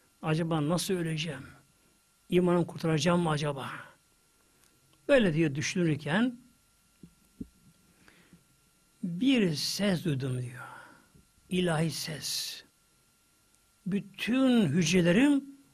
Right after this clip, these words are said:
onu duydu. Bana bir feyiz geldi böyle diyor. Ruhsal zevk geldi diyor. Bana Rabbim şöyle buyurdu anda diyor.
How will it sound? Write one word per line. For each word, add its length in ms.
onu 280
duydu. 280
Bana 340
bir 120
feyiz 500
geldi 240
böyle 260
diyor. 140
Ruhsal 340
zevk 260
geldi 200
diyor. 200
Bana 400
Rabbim 360
şöyle 360
buyurdu 260
anda 340
diyor. 200